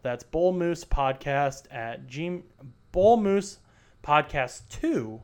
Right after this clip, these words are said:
the number two, at gmail dot com. Hope everyone has a great weekend,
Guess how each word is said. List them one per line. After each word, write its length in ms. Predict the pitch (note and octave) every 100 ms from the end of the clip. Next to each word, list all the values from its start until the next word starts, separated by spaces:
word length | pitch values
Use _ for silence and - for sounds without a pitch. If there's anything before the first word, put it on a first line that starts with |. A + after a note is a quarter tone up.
| -
the 80 | B2+
number 240 | D#3+ G3+
two, 320 | G#3 B2 A2+ - - -
at 200 | - C#3+
gmail 440 | C3 C#3 B2+ A2 A2
dot 220 | A2+ A2+
com. 260 | - A2+ A#2 - - - -
Hope 180 | F3+
everyone 300 | F#3 F3+ F3+
has 200 | E3 D#3+
a 40 | C#3
great 500 | C3 C3 E3 G3+ E3+
weekend, 600 | D3+ D3 E3 D3+ D3+